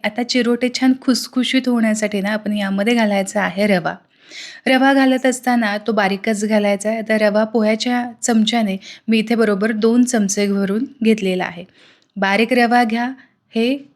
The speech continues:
अगदी लक्षातच ठेवा, अजिबात जाड रवासुद्धा नको.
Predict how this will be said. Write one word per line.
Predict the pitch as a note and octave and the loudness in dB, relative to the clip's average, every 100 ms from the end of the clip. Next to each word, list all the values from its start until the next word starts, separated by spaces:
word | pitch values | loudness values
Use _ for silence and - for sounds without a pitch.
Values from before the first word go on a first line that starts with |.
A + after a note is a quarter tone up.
| _ | _
अगदी | A3+ G3 G#3+ B3 C#4 | -2 0 0 4 4
लक्षातच | C4+ C4+ A3+ G#3 G#3+ - | 4 2 0 0 -2 -4
ठेवा, | G#3 F3 | -6 -4
अजिबात | E3+ G3 G#3 A3+ A3 | -4 -2 -2 -2 0
जाड | A3 F#3+ | 0 2
रवासुद्धा | G3 F3+ F3+ F3+ E3+ F#3+ | 0 0 -2 -4 -4 -4
नको. | E3+ D#3+ - | -4 -8 -18